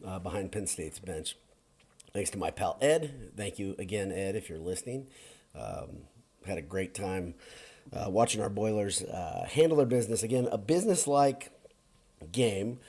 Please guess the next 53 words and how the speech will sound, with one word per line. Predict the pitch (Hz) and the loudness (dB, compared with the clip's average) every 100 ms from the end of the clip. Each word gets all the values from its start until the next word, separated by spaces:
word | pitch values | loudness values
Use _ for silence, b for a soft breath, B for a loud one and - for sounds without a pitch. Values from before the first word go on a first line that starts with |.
| B B B | B B B
We've | 127 131 | 0 2
seen | - 156 160 | 4 4 4
this | 165 | 4
this | - 165 143 | 4 2 0
year. | 120 110 113 131 131 | 0 0 0 -2 -10
Uh, | - 90 87 82 - | -4 -2 -2 -4 -4
my | 104 113 147 | -2 2 2
thought | - 135 131 | 4 6 6
on | 104 101 | 4 -2
the | |
game | 101 98 101 82 | -4 -4 -4 -4
is | 95 | -4
that | 98 92 | -4 -2
Purdue | 117 | 0
can | 113 104 | 0 -2
play | 101 98 | -2 -2
just | 90 92 - - | -4 -4 -4 -2
much | 110 113 117 | 0 0 -2
better | - 98 | -2 -2
basketball. | 78 82 92 - 117 120 120 B B B | -2 -2 -2 -2 -2 -4 -6 B B B
But | 139 | 0
for | 127 | 2
about | 123 139 - | 6 4 4
five | - 139 147 | 0 2 2
minutes, | 123 139 117 98 - | 4 2 2 -2 0
they | 110 | 0
played | - 117 | 2 0
basketball | 98 110 110 110 98 101 - B B B | 2 2 2 0 0 0 -4 B B B
about | 104 92 113 139 | -10 0 4 4
as | 139 107 | 2 0
well | 123 131 | 2 2
as | 123 | 2
you | 87 | -2
can. | - 104 101 113 131 B B B | -6 -4 -2 -2 -6 B B B
We'll | - | -12
talk | - 101 92 | -2 -2 -2
about | 92 92 | -4 0
that | 107 - | 0 0
five | - 85 78 | -2 -2 -2
minutes, | 92 127 165 - | -2 -2 0 -2
how | 85 | -4
important | 87 117 123 127 | -2 2 4 2
it | - | 0
was, | 120 123 131 135 - B B B | 2 4 4 0 -6 B B B
and | - | -4
some | 127 | 4
other | 156 143 | 6 6
things. | 127 113 | 4 -2
But | - - | -4 -10
before | 107 135 | -2 2
I | 123 | 2
do | 104 | 2
it, | 104 - | -2 -4